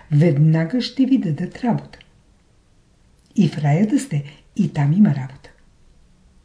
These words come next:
Казваш: "Да отида на оня свят да си почина малко." Прав си. Оня свят е място за почивка, но почивка от греха.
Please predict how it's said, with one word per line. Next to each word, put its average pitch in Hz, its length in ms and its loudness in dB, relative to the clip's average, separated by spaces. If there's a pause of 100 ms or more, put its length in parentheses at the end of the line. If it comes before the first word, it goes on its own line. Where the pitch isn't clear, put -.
(1040)
Казваш: 143 520 -2 (1300)
"Да 240 100 4
отида 233 360 2
на 208 180 4
оня 240 180 4
свят 214 560 -2
да 180 120 -4
си 156 180 -6
почина 180 400 0
малко." 143 380 -4 (1700)
Прав 139 280 -4
си. 214 260 -2 (1080)
Оня 175 260 2
свят 175 400 -4
е 202 80 4
място 185 380 0
за 180 200 0
почивка, 214 600 0 (240)
но 160 180 2
почивка 156 540 -6
от 143 200 -2
греха. 160 500 -2